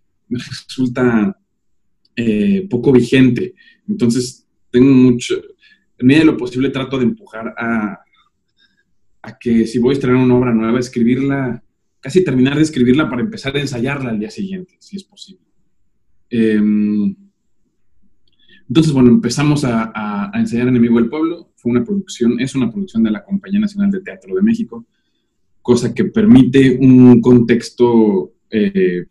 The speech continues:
m-, muy inusual, eh, gratamente inusual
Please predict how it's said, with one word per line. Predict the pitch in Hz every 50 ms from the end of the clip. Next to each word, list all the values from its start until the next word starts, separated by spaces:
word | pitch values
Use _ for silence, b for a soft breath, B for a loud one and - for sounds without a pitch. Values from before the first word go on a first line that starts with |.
| _ -
m-, | 107 110 - -
muy | 120 117 117 123 135 143 151 151 151 - - _ _
inusual, | - 143 135 127 117 113 104 113 - - 123 123 131 131 127 135 143 156 - _ _ _ _ _ _ _ _ _ -
eh, | 104 101 98 92
gratamente | 95 117 127 147 143 143 135 127 127 127 123 117 123
inusual | 123 120 113 104 98 - - 107 104 104 - 107 104 101 98